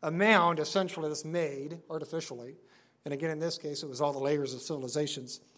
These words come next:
And then you have the Jezreel Valley that sets right beneath it. Of course, the Jezreel Valley is where the armies of the earth will meet, it says, to gather against Jerusalem, as we see in Zechariah twelve and Zechariah fourteen. So, you know, it's a very, very significant place historically and prophetically.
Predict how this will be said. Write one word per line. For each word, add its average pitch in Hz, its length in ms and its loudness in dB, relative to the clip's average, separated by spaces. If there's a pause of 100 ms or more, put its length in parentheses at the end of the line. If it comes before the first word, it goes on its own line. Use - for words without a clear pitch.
(500)
And 190 120 6
then 233 120 10
you 226 60 8
have 208 100 8
the 190 80 6
Jezreel 175 420 6
Valley 165 340 2
that 135 120 -4
sets 180 320 0
right 170 180 0
beneath 220 320 2
it. 120 120 -2 (280)
Of - 60 -20
course, 147 220 -4
the 139 60 -8
Jezreel 143 340 -4
Valley 156 340 8
is 139 140 0
where 165 140 0
the 156 100 -4
armies 165 300 -2
of 151 80 -2
the 160 120 0
earth 175 220 2
will 160 100 0
meet, 208 440 2 (260)
it 147 100 -2
says, 139 360 -2
to 151 100 -10
gather 170 460 4
against 160 320 -6
Jerusalem, 151 680 -6 (500)
as 143 140 -6
we 147 100 -6
see 170 180 -2
in 147 100 -4
Zechariah 151 400 -6
twelve 139 320 -4
and 135 100 -12
Zechariah 135 380 -10
fourteen. 139 640 -6
So, 160 300 0 (380)
you 220 80 6
know, 220 80 12
it's 185 120 6
a 175 80 6
very, 190 400 10
very 180 280 6
significant 156 560 -4
place 160 380 0 (200)
historically 170 680 6
and 147 120 -6
prophetically. 151 580 -2